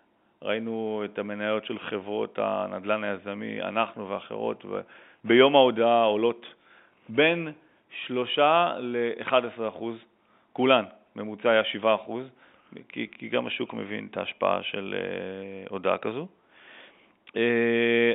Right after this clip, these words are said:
אנחנו שומעים על הרבה תושבים חוזרים, והרבה יהודים שהחליטו לעשות עלייה, כי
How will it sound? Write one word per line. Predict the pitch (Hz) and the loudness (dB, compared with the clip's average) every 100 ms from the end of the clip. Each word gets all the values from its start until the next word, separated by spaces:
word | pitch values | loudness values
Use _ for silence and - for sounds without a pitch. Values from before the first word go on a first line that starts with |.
| - - | 0 -2
אנחנו | 117 - | -2 -2
שומעים | - 131 151 | -2 2 6
על | 139 | 6
הרבה | 123 135 | 8 4
תושבים | 139 135 131 123 139 | 4 0 -2 -2 -4
חוזרים, | - 107 113 139 104 - _ _ _ _ _ - _ _ | -4 -2 2 0 0 -8 _ _ _ _ _ -20 _ _
והרבה | 110 104 104 123 | -6 -2 2 6
יהודים | 131 127 123 131 | 6 4 2 0
שהחליטו | 120 117 127 123 | -2 -6 -4 -4
לעשות | 123 120 | -4 0
עלייה, | 117 120 123 123 113 | 4 6 8 8 6
כי | 117 | -2